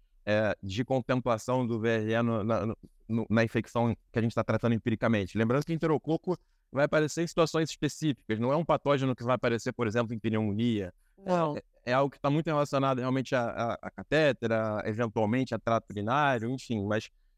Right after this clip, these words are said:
Speaker 1: aparece em situações mais específicas. Então, a gente, a gente juntando ali a,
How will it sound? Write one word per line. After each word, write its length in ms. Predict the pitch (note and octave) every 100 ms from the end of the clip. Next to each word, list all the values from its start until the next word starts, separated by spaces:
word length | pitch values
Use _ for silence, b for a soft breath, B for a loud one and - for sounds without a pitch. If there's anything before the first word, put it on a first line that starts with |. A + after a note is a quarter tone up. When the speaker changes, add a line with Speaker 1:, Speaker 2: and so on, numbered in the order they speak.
| -
Speaker 1:
aparece 420 | A#2+ C3 D3+ E3+
em 40 | D3+
situações 500 | - C#3+ - C#3+ B2+
mais 240 | C3+ C3
específicas. 680 | - B2+ - C3 A#2+ - G#2
Então, 200 | G#2+ B2+
a 20 |
gente, 160 | C3+ D3+
a 40 | A#2+
gente 200 | C3+ B2
juntando 420 | D3 A#2+ D3+ D3+
ali 180 | C3 C3
a, 360 | A#2+ A2+ G2+